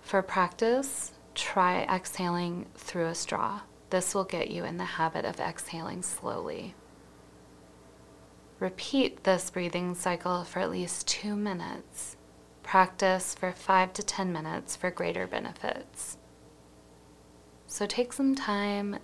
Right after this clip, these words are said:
if you want to pause or just stop listening and do that, that would be great.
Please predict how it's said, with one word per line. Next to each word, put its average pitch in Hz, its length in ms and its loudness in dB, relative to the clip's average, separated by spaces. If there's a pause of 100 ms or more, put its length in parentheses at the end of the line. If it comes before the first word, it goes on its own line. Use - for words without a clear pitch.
(140)
if 175 420 2
you 190 100 -2
want 190 160 4
to 214 80 0
pause 170 760 0
or 160 240 -2
just - 540 -6 (760)
stop 185 460 4
listening 175 600 0
and 175 220 -2
do 190 220 0
that, 160 420 0
that 180 120 0
would 175 100 -4
be 185 100 -6
great. 160 380 -2